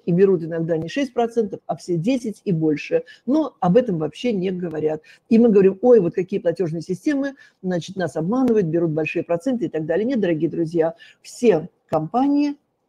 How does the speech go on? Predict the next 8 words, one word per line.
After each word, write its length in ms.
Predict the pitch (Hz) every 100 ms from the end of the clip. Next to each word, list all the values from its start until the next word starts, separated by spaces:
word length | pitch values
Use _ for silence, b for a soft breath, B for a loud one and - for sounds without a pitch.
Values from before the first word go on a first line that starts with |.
| -
при 180 | 196 170
выводе 420 | 165 196 156 160
денег, 440 | 165 254 269 277 b b b b b
а, 400 | 180 170 156 110
ставят 480 | - 214 240 254 240
комиссию 580 | 160 160 196 - 226 -
на 200 | 156 170
вывод. 360 | 185 143 165